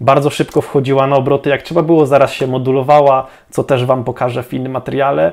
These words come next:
E, ale do czego dążę? Dążę do tego, żeby wam powiedzieć, że sto pięćdziesiąt tysięcy pomp to jest bardzo dużo i to są wszystkie takie same pompy, takie firmy jak Fox Air.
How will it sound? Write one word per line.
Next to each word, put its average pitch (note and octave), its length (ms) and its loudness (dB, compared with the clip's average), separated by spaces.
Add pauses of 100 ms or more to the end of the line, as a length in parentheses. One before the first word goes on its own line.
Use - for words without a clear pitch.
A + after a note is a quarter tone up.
(520)
E, D2 420 -2
ale D3+ 180 0
do D#3+ 80 0
czego E3+ 220 2
dążę? C3+ 380 -2
Dążę D#3+ 240 -2
do D#3 80 -2
tego, D3 380 0
żeby E3 180 0
wam D3+ 180 2
powiedzieć, C#3+ 600 -4 (320)
że C#3 460 -2 (840)
sto - 200 0
pięćdziesiąt F#3 280 2
tysięcy F3 380 0
pomp D#3+ 320 2
to E3+ 140 0
jest C#3+ 120 0
bardzo D3 320 2
dużo C#3 340 0
i B2 100 -10
to - 60 -16
są D#3+ 120 -4
wszystkie G3+ 280 -2
takie - 220 -4
same D#3 240 -4
pompy, A#2 380 -2
takie D3+ 240 -4
firmy D3 300 -4
jak G#2 160 -6
Fox - 500 2
Air. B2+ 260 -2